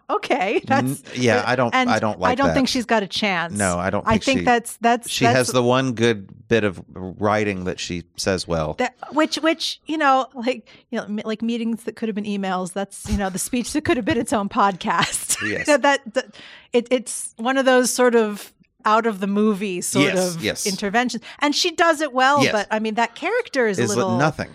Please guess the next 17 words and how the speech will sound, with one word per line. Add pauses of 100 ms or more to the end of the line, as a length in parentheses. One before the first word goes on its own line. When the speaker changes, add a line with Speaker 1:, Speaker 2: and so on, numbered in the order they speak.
Speaker 2:
It's
Speaker 1:
No,
Speaker 2:
not,
I
don't
know.
Speaker 1:
I
mean, (600)
uh,
we
talked
about
this
in
our
Barbenheimer
episode